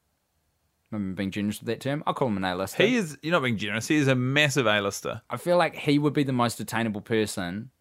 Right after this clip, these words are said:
Speaker 1: for us to sit down with and watch
Speaker 2: Nah,
Speaker 1: the
Speaker 2: man.
Speaker 1: film with at, at some point near the end of the, um, end of the run.
Speaker 2: Zac Efron is way out of our league.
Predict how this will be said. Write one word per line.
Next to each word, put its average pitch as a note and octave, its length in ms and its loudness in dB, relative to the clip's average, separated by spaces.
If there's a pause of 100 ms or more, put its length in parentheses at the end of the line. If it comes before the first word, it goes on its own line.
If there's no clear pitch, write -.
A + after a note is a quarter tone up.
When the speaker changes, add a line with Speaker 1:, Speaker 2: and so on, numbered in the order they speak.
(160)
Speaker 1:
for A2 240 -2
us G#2 160 -2
to G#2+ 100 -10
sit - 260 -6
down F#2+ 240 -2
with F#2+ 160 -8
and G2+ 120 0
watch A2 120 2
Speaker 2:
Nah, F#2+ 220 6
Speaker 1:
the F#2 60 2
Speaker 2:
man. G2 380 4
Speaker 1:
film - 20 -4 (100)
with - 180 -6
at, G#2 80 -4
at F#2+ 80 -6
some G#2 180 -2
point G2+ 220 -2
near G2 100 -4
the F#2+ 120 -4
end F#2 120 -4
of F2 100 -8
the, F2+ 380 -4
um, F2 380 -6
end G2 180 -4
of F2 60 -6
the F2+ 60 -8
run. F2+ 320 -4 (140)
Speaker 2:
Zac B2+ 240 2
Efron A#2+ 400 2
is G#2 100 -4
way B2 520 2
out A#2+ 140 6
of G#2 100 2
our G#2+ 140 4
league. G2+ 300 0